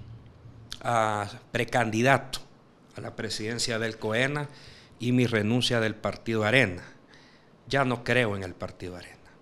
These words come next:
Sí creo en sus ideales, sí creo en sus principios y sus valores, pero yo no creo en la gente que está manejando Arena, y mucho menos no creo en la gente que está organizando,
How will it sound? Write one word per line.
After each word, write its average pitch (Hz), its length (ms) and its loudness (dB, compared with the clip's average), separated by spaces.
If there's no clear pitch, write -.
Sí - 320 0
creo 143 240 6
en 147 60 2
sus 139 180 0
ideales, 113 600 4
sí 117 160 -4
creo 123 560 -2
en 113 80 -6
sus 110 200 -4
principios 120 600 -4
y 110 80 -2
sus 101 200 0
valores, 104 640 -2
pero 113 160 -4
yo 107 160 -2
no 123 220 -4
creo 135 340 2
en 120 60 2
la 101 100 0
gente 127 440 -6
que 101 100 -12
está 143 380 0
manejando 98 560 -4
Arena, 113 380 -4
y 104 80 -4
mucho 107 340 -2
menos 117 360 -2
no 113 240 -4
creo 113 200 -2
en 113 60 -4
la 107 80 -4
gente 113 360 -8
que - 80 -8
está 110 280 -4
organizando, 113 1120 -2